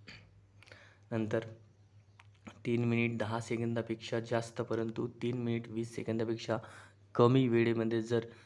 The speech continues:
धावणं पूर्ण केलं, तर चौदा गुण मिळेल. नंतर तीन मिनिट वीस सेकंदापेक्षा जास्त, परंतु तीन मिनिट तीस सेकंदापेक्षा जर कमी वेळेमध्ये जर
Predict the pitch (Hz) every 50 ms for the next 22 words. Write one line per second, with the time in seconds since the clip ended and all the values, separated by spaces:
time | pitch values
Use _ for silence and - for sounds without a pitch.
0 | - - - _ - - 104 107 107 113 117 123 123 117 113 120 113 113 117 120
1 | 117 120 113 113 113 113 120 120 - - - 120 110 110 107 104 98 98 104 101
2 | 101 95 92 92 101 101 - - - - - - - - - - - 110 110 110
3 | 120 117 117 117 - - - 120 123 123 131 120 117 120 120 120 120 110 110 113
4 | 113 - - 117 113 117 110 117 110 113 110 110 - 117 113 120 113 110 107 -
5 | - - 117 - - 113 113 113 113 110 - 120 120 117 117 123 120 120 120 117
6 | 117 120 120 117 - 117 117 120 117 - - - 113 104 117 113 117 113 117 110
7 | - - 117 113 120 113 120 - - - 113 120 123 120 123 120 120 120 117 113
8 | 117 117 113 117 117 113